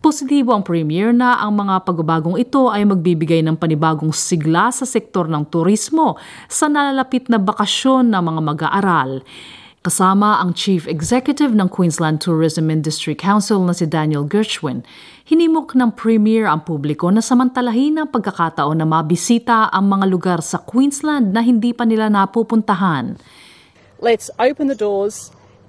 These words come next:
Speaker 2: and the best ways that families can support our billion, multi-billion dollar tourism industry this year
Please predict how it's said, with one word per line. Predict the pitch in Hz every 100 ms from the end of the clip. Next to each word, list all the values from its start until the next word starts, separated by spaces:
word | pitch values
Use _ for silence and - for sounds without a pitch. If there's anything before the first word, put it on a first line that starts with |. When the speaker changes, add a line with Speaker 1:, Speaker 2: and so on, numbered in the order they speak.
| -
Speaker 2:
and | 226 220
the | 208
best | 262 302 -
ways | 247 247 -
that | 214 -
families | - 233 240 233 226
can | - 214
support | - 220 - 262 262 -
our | 214 208 202 - -
billion, | 254 277 269 262 240
multi-billion | 220 254 277 233 226 233 220
dollar | 214 208
tourism | 202 240 226 220 214
industry | 208 202 202 - 196 190
this | 226 254 -
year | 190 180